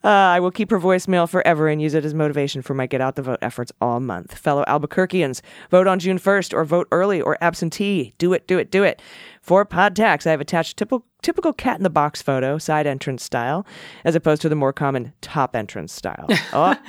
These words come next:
Speaker 1: there.
Speaker 2: That's awesome. Carrie, thank you so much. As someone from, from Albuquerque who loves Deb, uh, Haaland, thank you so much for taking care of that. And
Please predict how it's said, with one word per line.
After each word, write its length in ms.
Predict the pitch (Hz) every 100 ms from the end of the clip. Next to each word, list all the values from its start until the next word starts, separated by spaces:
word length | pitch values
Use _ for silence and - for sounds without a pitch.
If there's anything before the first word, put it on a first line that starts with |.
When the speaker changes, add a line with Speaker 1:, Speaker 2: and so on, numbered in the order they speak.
| 277 - - -
Speaker 1:
there. 520 | 139 143 139 139 143
Speaker 2:
That's 220 | - -
awesome. 480 | 175 - 165 185 175
Carrie, 320 | - 233 233
thank 380 | 220 220 214 208
you 60 | 226
so 380 | - 220 208 202
much. 360 | 196 190 180
As 80 | 175
someone 260 | - 180 175
from, 240 | - 180 -
from 340 | - 185 180
Albuquerque 500 | 180 175 180 180 180
who 120 | 175
loves 380 | 170 175 175 165
Deb, 340 | 185 175 175
uh, 320 | 175 175 165 165
Haaland, 340 | 175 175 185
thank 220 | - 139
you 60 | -
so 420 | - - 175 170
much 380 | 175 170 165 -
for 260 | - 160 156
taking 300 | - 165 175
care 220 | 180 170
of 80 | 151
that. 240 | 160 156
And 260 | 160 156